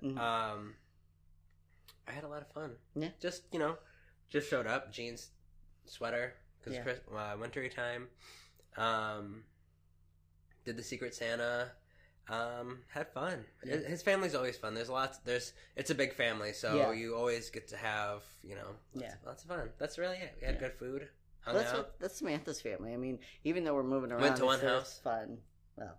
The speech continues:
Speaker 1: you do get to go to one house. So we, uh, we have
Speaker 2: Actually,
Speaker 1: a lot of
Speaker 2: two,
Speaker 1: fun.
Speaker 2: 'cause we went to his dad's to stay there, and then, like, went to his grandma's house where they
Speaker 1: Oh,
Speaker 2: have
Speaker 1: okay, where they have dinner.
Speaker 2: Yeah.
Speaker 1: Yeah, yeah. No, it's good. So, um, and then the day after Christmas,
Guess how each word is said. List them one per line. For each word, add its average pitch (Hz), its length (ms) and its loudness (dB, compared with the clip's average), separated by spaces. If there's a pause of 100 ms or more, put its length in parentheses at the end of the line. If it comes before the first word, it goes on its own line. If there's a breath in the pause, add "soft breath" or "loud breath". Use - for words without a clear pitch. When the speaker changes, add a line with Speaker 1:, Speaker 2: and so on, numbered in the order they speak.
(120)
Speaker 1:
you 120 140 -6
do 120 180 -4
get 113 140 -2
to - 80 -10
go 117 100 -2
to 117 60 -2
one 113 160 -6
house. 98 340 -8 (640 loud breath)
So 135 540 6
we, 165 320 6
uh, 151 200 10
we 156 120 6
have 156 100 12
Speaker 2:
Actually, 147 140 8
Speaker 1:
a - 40 10
lot - 100 8
of 131 40 6
Speaker 2:
two, 143 60 6
Speaker 1:
fun. 120 100 6
Speaker 2:
'cause 131 140 0
we 135 80 6
went 135 160 4
to 147 60 0
his 127 120 4
dad's 113 340 0
to 110 100 -8
stay 113 300 0
there, 104 360 0
and 110 160 -4
then, 107 180 -4
like, 101 360 -4 (120)
went 113 180 -6
to 107 180 -2
his 101 120 -4
grandma's 113 320 -4
house - 220 -12
where 104 80 -8
they - 80 4
Speaker 1:
Oh, 147 80 10
Speaker 2:
have 143 100 8
Speaker 1:
okay, 143 120 2
where 123 160 0
they 123 80 0
have 110 160 -4
dinner. 113 140 -4
Speaker 2:
Yeah. 113 100 2
Speaker 1:
Yeah, 104 180 -2 (320)
yeah. - 200 -6 (100)
No, 190 240 8
it's 185 200 4
good. - 220 -8 (640 loud breath)
So, 156 560 12 (240 loud breath)
um, 147 500 6
and 165 200 4
then 185 420 8
the 147 120 6
day 160 380 8
after 190 400 6
Christmas, 135 1040 0